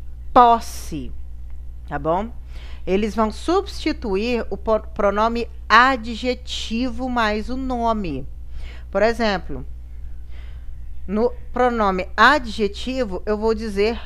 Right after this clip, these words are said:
my book, meu, meu livro aqui, ó, my book, meu livro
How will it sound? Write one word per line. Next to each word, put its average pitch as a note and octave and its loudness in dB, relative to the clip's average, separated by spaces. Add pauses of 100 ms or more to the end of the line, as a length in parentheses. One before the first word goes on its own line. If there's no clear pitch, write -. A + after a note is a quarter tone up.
(140)
my G3 6 (180)
book, F#3 4 (220)
meu, F#3+ 2 (1600)
meu G#3+ 2
livro G#3+ 0
aqui, D#3+ -2
ó, D3 2
my G#3+ 4
book, G#3+ 2 (140)
meu G3+ 2
livro G3+ -2